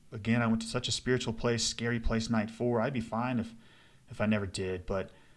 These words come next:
in this game of life, if the heart and soul start to depart again, it's not worth it living life miserable, 'cause I did that for a while and it fucking sucked.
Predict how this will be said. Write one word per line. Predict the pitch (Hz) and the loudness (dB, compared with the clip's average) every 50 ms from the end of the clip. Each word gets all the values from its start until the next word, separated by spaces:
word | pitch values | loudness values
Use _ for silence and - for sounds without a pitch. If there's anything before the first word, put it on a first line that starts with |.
| - - - - - | -20 -20 -20 -12 -4
in | 110 107 | 0 4
this | 113 135 143 147 | 4 4 4 2
game | - 135 127 127 120 | 0 0 0 2 2
of | 110 104 | 2 2
life, | 104 107 104 107 110 110 110 | 2 4 4 4 2 -2 -6
if | - - | -12 -12
the | - | -12
heart | - - 117 123 135 | -6 -2 -2 -2 -2
and | 117 113 113 | -2 -4 -6
soul | - - 107 107 110 113 113 110 | -6 -2 0 0 2 2 2 0
start | - - - 104 101 104 - | -2 -2 -2 -2 -2 -2 -4
to | 107 | -8
depart | 92 98 - - - - 110 113 113 113 | -10 -10 -10 -8 -2 0 0 0 0 -4
again, | 110 104 104 104 107 107 107 104 | -6 -6 -4 -2 0 0 0 0
it's | 98 - - - | -2 -2 -6 -6
not | 104 98 98 104 120 123 120 110 | -4 -2 -2 0 -2 -2 -2 -4
worth | 104 104 110 120 147 160 156 - - | -2 0 2 4 4 4 4 4 4
it | 101 90 - - - | 2 2 0 -4 -8
living | 101 104 110 110 120 117 113 113 | -4 -2 0 0 2 4 4 4
life | 107 101 98 101 98 - | 4 4 2 -2 -4 -6
miserable, | 98 95 98 101 98 98 98 95 98 98 104 104 | -6 -4 -2 -2 -2 -2 0 0 2 2 2 0
'cause | - 123 156 | 0 -2 -4
I | 180 | -2
did | 180 214 175 | -2 0 0
that | 190 180 170 - - | 0 0 -2 -2 -2
for | - 139 131 | 0 0 0
a | 123 | 0
while | 110 110 107 107 107 107 107 | 0 0 0 0 0 0 0
and | 98 95 | -2 -2
it | 95 95 - | -4 -6 -8
fucking | - - 98 90 92 - 90 | -6 -6 -6 -6 -6 -8 -10
sucked. | - - - - - - - - - | -10 -8 -8 -8 -8 -12 -16 -20 -20